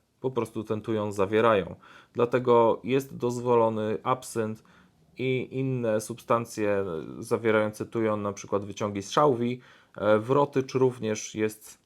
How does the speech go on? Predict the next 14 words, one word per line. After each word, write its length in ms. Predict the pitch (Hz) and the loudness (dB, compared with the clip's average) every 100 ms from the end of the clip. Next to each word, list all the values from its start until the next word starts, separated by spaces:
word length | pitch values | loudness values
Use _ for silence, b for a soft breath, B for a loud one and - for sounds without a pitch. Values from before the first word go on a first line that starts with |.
| _ _ _ - _ _ _ _ _ - | _ _ _ -20 _ _ _ _ _ -12
dostępny 680 | 113 - 120 110 - 107 | -10 -4 -2 -2 -4 -6
i 160 | - 107 | -4 -4
można 340 | 110 110 107 | -4 -4 -4
nim 200 | 104 101 | -4 -4
obracać, 680 | 98 104 110 - 104 - - | -2 2 0 0 -4 -6 -8
jednakże 600 | 98 101 98 107 101 98 | -6 -4 -6 -2 0 -2
trzeba 520 | - 107 104 101 95 | -4 -4 0 0 0
się 180 | 95 101 | -4 -8
liczyć 340 | 98 101 98 - | -8 -8 -12 -10
z 60 | |
tym, 180 | 127 123 | -8 -4
że 180 | 127 123 | -2 0
nie 120 | 131 | 0
może 460 | 135 131 127 120 | 0 0 2 2